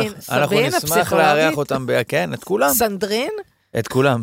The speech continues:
Speaker 1: סנדרין, גם את סנד-, סנהדרין הפסיכולוגית, וגם את הפסיכולוג שאת שמו שכחנו, זיגמונד, נקרא לו,
Speaker 2: <laughs>
Speaker 1: נקרא לו זיגמונד.
Speaker 2: ת-, אני הייתי בווינה,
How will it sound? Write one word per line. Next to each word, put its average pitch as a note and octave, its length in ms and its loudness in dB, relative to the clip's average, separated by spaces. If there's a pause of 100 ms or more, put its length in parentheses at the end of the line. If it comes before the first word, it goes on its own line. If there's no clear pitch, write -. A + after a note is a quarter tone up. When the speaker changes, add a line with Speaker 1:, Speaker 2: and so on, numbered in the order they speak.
Speaker 1:
סנדרין, A2+ 480 -2
גם A#2+ 180 2
את A2+ 80 -2
סנד-, A#2 360 -4
סנהדרין C3 680 0
הפסיכולוגית, D3 800 0 (500)
וגם B2 140 4
את C#3 100 0
הפסיכולוג B2 420 0
שאת A2+ 160 -2
שמו C3 200 -4
שכחנו, C#3 560 -2 (120)
זיגמונד, C#3+ 580 -2 (220)
נקרא A#2+ 220 0
לו, C#3+ 160 0
Speaker 2:
<laughs> A#2+ 40 -8
Speaker 1:
נקרא C#3 200 -2
לו C#3+ 100 2
זיגמונד. D#3 440 -2
Speaker 2:
ת-, - 240 -2
אני C4+ 200 0
הייתי D4 220 -2
בווינה, A3 520 -2